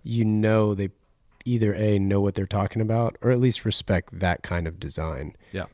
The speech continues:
Speaker 1: 'Cause it certainly doesn't look like a Rolex Submariner.
Speaker 2: Right. <laughs> Yeah. No, no, not at all.
Speaker 1: Um, and we'll be wrapping up here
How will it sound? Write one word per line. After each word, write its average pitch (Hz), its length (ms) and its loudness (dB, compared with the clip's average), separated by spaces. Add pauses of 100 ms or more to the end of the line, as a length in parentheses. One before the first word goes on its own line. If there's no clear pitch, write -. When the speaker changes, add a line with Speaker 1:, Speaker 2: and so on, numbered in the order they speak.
Speaker 1:
'Cause 104 180 2
it 95 140 0
certainly 101 380 2
doesn't 82 400 -6
look 90 160 -4 (320)
like 78 360 -6 (220)
a 101 60 -4
Rolex 78 500 -6
Submariner. 71 440 -8 (280)
Speaker 2:
Right. 95 180 2 (160)
<laughs> - 120 -10
Yeah. - 160 -14 (500)
No, 90 80 -6
no, 85 220 -10 (180)
not 80 180 -12
at - 80 -20
all. 80 200 -16 (180)
Speaker 1:
Um, 107 540 2 (920)
and 131 240 -2 (100)
we'll 143 220 2
be 135 180 4
wrapping 117 400 2
up 113 160 -2
here 113 320 4